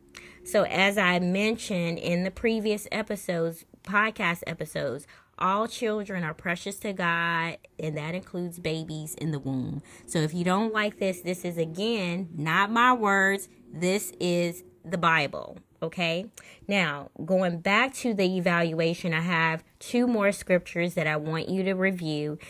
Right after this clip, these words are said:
and this one is from the Old Testament, Lamentations. I know a lot of people don't go there, but we're going there right now. Lamentations chapter three, verse forty.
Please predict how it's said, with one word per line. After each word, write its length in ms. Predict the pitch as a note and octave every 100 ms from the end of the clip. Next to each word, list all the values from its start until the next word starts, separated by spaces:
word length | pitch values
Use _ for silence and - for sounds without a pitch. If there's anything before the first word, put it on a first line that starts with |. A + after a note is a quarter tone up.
| - -
and 380 | - E3 D#3+ E3
this 240 | F3+ F3+
one 440 | - D#3 F3 F3+ E3
is 180 | D#3+
from 480 | - F3+ E3 D#3+ D3+
the 140 | D#3 -
Old 240 | D#3 F3
Testament, 680 | - F3 - F3+ E3+ E3 -
Lamentations. 1000 | D#3+ E3 G3+ - F#3 F3+ - D3 C3+ C3
I 80 | C3+
know 160 | C#3
a 20 |
lot 180 | D3+ D#3+
of 60 | E3+
people 280 | F#3+ F3+ F3+
don't 220 | F3+ F#3
go 200 | F#3+ F3
there, 240 | D3 C#3+
but 200 | - C3+
we're 180 | C#3+ E3
going 280 | E3+ D#3+ D3
there 220 | D3 D3 -
right 240 | C#3 B2
now. 300 | A#2 A2 C3
Lamentations 840 | D3 E3 F3+ F3+ F#3+ F3+ F#3+ F3+
chapter 420 | - F#3+ D#3+ F3 F#3+
three, 500 | A3 F3+ E3 E3 G3
verse 300 | D#3+ E3 F3
forty. 600 | - F3+ E3 B2 D#2 E3+